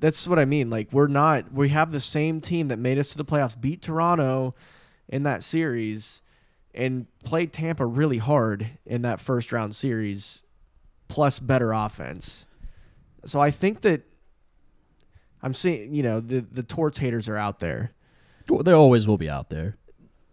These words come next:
Speaker 1: But what are, I mean, I don't know. I don't think that we need a guy like Hoffman right now 'cause that's not the kind of team that we are. We're the team that
Speaker 2: If Hoffman came to Columbus, I'd be happy.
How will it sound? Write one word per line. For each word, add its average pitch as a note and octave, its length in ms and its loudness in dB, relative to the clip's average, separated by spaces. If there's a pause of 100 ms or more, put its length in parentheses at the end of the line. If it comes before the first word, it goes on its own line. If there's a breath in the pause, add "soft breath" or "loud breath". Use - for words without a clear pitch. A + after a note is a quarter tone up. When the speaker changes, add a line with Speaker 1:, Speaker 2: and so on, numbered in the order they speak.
(300)
Speaker 1:
But G3+ 140 4
what A3+ 160 2
are, C4+ 140 -2 (160)
I F3+ 100 -2
mean, G3+ 440 -4
I D#3 140 -4
don't A2 160 -6
know. D#2+ 240 -14
I D#3+ 100 -2
don't G#3 180 -4
think G#3+ 200 -4
that A3+ 60 2
we G#3+ 180 2
need G3 640 0
a D#3+ 80 -2
guy D3+ 280 2
like C3+ 240 0
Hoffman B2+ 440 -4
right A#2+ 180 -2
now A#2 180 -6
'cause C3+ 140 -4
that's F3 220 2
not G#3 200 -2
the G3 60 -6
kind G3 240 -4
of E3 80 -6
team G3 260 -4
that D#3 140 -2
we C3+ 140 2
are. D3 320 2
We're C3+ 140 0
the D#3+ 100 -4
team F#3 340 -4
that F3 200 2 (360 soft breath)
Speaker 2:
If D#3 140 8
Hoffman F#3 360 8
came F3 240 6
to - 60 4
Columbus, C3+ 560 6
I'd A2 140 0
be G2+ 100 -2
happy. F#2+ 480 0